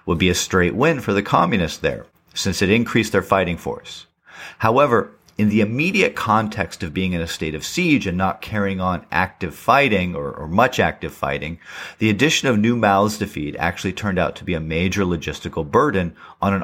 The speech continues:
already taxed supply system. This was a fifteen to twenty percent increase in the number of troops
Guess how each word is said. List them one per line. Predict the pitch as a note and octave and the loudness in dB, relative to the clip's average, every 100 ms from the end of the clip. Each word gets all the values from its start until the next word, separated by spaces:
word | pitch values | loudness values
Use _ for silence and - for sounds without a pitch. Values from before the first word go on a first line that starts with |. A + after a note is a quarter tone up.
| - | 0
already | D#2+ D#2+ D#2+ D2+ | 2 2 0 -4
taxed | D2+ D#2 D2 - - | -6 -4 -4 -6 -10
supply | - - D#2+ F2+ F2 | -8 -8 0 2 2
system. | F2+ E2 - - - _ _ - - - - | 0 -6 -8 -12 -14 _ _ -18 -16 -8 -2
This | C3 | 2
was | D3 | 4
a | D3+ | 2
fifteen | D3+ D3+ - D3+ | 4 0 2 -2
to | C#3 | -2
twenty | - B2+ B2+ | 0 0 0
percent | A#2+ B2 G#2 | 0 0 0
increase | - C#3 D3 A#2 G2 | -2 -2 2 2 2
in | F#2 | 0
the | F2+ | 2
number | F#2 F#2+ F2+ | 2 4 2
of | - | 0
troops | - - C3 - | -4 0 0 -2